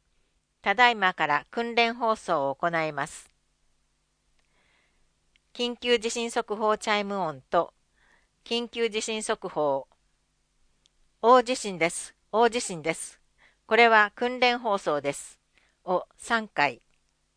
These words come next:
そして、こちらは防災鶴ヶ島です。これで訓練放送を終わります。チャイム音。なお、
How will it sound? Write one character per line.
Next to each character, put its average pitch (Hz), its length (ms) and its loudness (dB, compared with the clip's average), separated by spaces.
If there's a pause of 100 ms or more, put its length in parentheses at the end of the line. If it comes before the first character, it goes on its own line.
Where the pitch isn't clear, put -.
(320)
そ - 160 -2
し - 120 -4
て、 214 260 0 (380)
こ 208 140 -4
ち 240 120 -2
ら 233 160 8
は 208 100 8
防 226 220 4
災 226 240 2
鶴 214 240 0
ヶ 240 140 4
島 180 240 -2
で 131 120 -4
す。 - 240 -16 (1200)
こ 226 140 4
れ 233 100 8
で 226 160 4
訓 247 300 -4
練 240 180 4
放 233 240 0
送 160 280 0
を 180 200 4
終 160 100 -2
わ 160 120 4
り 165 100 -6
ま 147 160 -6
す。 - 240 -18 (1040)
チ - 100 -8
ャ 196 120 4
イ - 20 -2
ム 196 180 -2
音。 127 180 -8 (1500)
な 202 240 6
お、 156 160 0